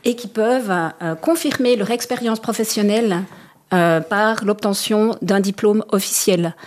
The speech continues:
Là, on parle des adultes de plus de vingt-cinq ans qui ont effectivement déjà de l'expérience professionnelle. Et on sait qu'on a un public cible important dans le canton du Jura puisqu'on a un taux de certification des plus de vingt-cinq ans qui est sensiblement plus bas que les jeunes de vingt-cinq ans.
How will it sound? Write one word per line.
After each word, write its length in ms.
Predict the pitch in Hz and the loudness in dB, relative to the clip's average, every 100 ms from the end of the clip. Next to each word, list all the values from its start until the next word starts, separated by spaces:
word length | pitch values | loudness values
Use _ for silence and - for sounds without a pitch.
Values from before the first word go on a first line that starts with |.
| - - | -20 -2
Là, 180 | 190 214 | 4 6
on 80 | 214 | 4
parle 340 | 226 220 226 | 4 2 2
des 220 | 196 180 190 | 0 0 0
adultes 480 | 190 214 226 - | 2 0 0 -2
de 80 | 180 | -2
plus 240 | 175 214 202 | -2 0 2
de 80 | |
vingt-cinq 500 | 175 185 190 190 180 | 4 2 2 -2 0
ans 220 | 185 202 214 | 2 2 0
qui 180 | - | 0
ont 60 | 180 | 0
effectivement 480 | 175 190 - 190 196 | 0 -2 0 2 2
déjà 240 | 180 185 | 2 0
de 140 | 175 190 | 2 2
l'expérience 520 | 208 - 190 190 185 | 0 -2 -2 -2 -2
professionnelle. 640 | - 180 175 180 180 220 - - - - - | -4 -2 0 2 4 2 0 -10 -14 -6 0
Et 180 | 214 - | 0 0
on 100 | 208 | -4
sait 260 | - 269 247 | 0 2 2
qu'on 220 | 220 208 | 2 2
a 60 | |
un 100 | 247 | 2
public 300 | 226 233 214 | 0 -4 -4
cible 260 | - 240 208 | -2 0 2
important 400 | 220 262 262 247 | 4 2 0 0
dans 120 | 220 | 0
le 60 | 202 | 0
canton 280 | 226 226 226 | -2 0 0
du 100 | 214 | 0
Jura 320 | 202 202 220 | 0 0 0
puisqu'on 320 | 214 - 202 | -2 0 2
a 40 | |
un 100 | 185 | 2
taux 160 | 185 247 | 0 -2
de 40 | |
certification 960 | - 226 - 220 214 214 - 233 220 226 | -2 -4 -4 -4 0 0 0 0 0 0
des 240 | 190 208 | 0 0
plus 320 | 220 - - 240 | 0 -4 -4 0
de 100 | 208 | 2
vingt-cinq 440 | 196 190 202 190 | 2 0 -2 0
ans 120 | 214 - - - - | -2 -2 -14 -18 -12
qui 240 | - 196 | 2 6
est 200 | 202 202 - | 6 2 -6
sensiblement 640 | - 285 - 240 233 226 220 | -2 0 2 2 4 4 2
plus 200 | - 208 | -2 0
bas 320 | 196 214 240 | 2 2 0
que 320 | - - 202 | -4 -2 0
les 200 | 196 190 | 0 -2
jeunes 400 | 185 196 202 196 | 0 2 2 0
de 120 | 175 180 | -2 0
vingt-cinq 440 | 180 170 170 | 0 -2 -6
ans. 80 | - | -8